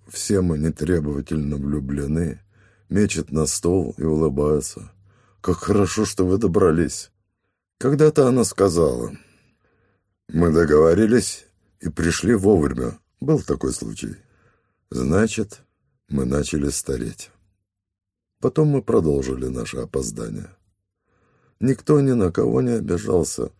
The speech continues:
Мы даже не ждали выполнения обещаний. Просто ценили намерения наравне с поступком и любили друг друга. Теперь мы стали точнее и плаваем порознь, и изменились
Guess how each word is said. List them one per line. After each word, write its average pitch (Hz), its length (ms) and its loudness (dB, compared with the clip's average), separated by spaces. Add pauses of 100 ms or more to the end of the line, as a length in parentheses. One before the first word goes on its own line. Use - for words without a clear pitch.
(280)
Мы 107 120 2
даже 117 280 4
не 117 140 4
ждали 104 400 6
выполнения 76 600 0
обещаний. 69 680 -4 (500)
Просто 135 400 2
ценили 135 640 4
намерения 95 960 2 (220)
наравне 98 500 4
с - 80 -8
поступком 85 1000 -2 (600)
и 101 100 -2
любили 101 400 0
друг 64 320 -4
друга. 58 400 -10 (1040)
Теперь 120 320 -4
мы 127 140 0
стали 71 340 -2
точнее 67 800 -4 (720)
и 85 80 -6
плаваем 76 580 0
порознь, 69 600 -6 (880)
и 80 180 -4
изменились 80 840 -2